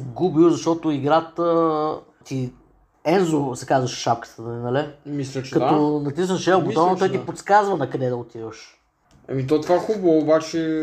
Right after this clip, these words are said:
Speaker 2: а, тогава не бях толкова търпелив и не умеех толкова много да чета.
Speaker 1: Мгм. Так какво ще кажеш за дупето,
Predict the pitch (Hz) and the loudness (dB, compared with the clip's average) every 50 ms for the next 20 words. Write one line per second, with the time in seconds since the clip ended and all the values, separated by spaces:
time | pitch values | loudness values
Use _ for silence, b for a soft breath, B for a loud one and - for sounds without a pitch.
0 | 156 151 151 147 143 143 151 147 147 147 147 147 147 147 143 143 139 135 - 147 | -2 -2 -2 -2 -2 -2 -2 -2 -2 -2 -2 -4 -4 -4 -4 -6 -8 -10 -10 -4
1 | 143 156 156 160 160 160 151 151 160 160 156 - - 170 160 - - 160 160 - | 0 2 4 4 4 2 0 2 0 0 0 0 -2 -2 -2 0 0 -2 -4 -4
2 | - - 175 147 143 - 151 156 185 180 - 151 151 151 151 151 156 170 165 147 | -2 -2 -2 -2 -2 -4 -4 -4 -4 -6 -6 -6 -4 -2 -2 0 0 0 0 -2
3 | - - 180 170 175 180 175 175 175 175 175 180 185 180 - - - 214 170 - | 0 0 0 2 2 2 2 4 4 4 4 4 2 0 -2 -4 -4 -4 -4 -6
4 | - - _ _ _ 180 160 165 143 117 117 135 127 113 107 107 107 113 - _ | -10 -20 _ _ _ -2 -2 -2 -2 -2 -6 -8 -8 -8 -10 -12 -12 -16 -18 _
5 | _ _ _ _ _ _ - 147 - - 202 202 202 220 226 202 - - 240 233 | _ _ _ _ _ _ 2 4 6 6 4 6 4 0 -4 -2 2 4 6 6
6 | 220 196 190 190 185 165 160 196 185 175 - - 180 165 165 180 170 165 160 | 6 6 4 2 0 0 0 0 0 0 -2 -2 -4 0 2 2 2 2 0